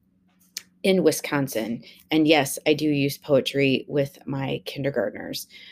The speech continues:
We are starting back in person, face-to-face, um, next week, which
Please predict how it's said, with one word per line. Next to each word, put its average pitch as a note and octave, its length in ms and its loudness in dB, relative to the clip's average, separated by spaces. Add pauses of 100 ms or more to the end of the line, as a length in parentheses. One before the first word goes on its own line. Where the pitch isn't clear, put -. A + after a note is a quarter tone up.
(140)
We D#3 140 2
are D#3 80 6
starting D#3 440 4
back C#3+ 440 2
in A#3+ 220 4
person, D#3 400 2
face-to-face, D3+ 1000 2 (600)
um, C#3 340 0 (120)
next D#3 340 -6
week, C4 400 2 (320)
which D#3+ 260 6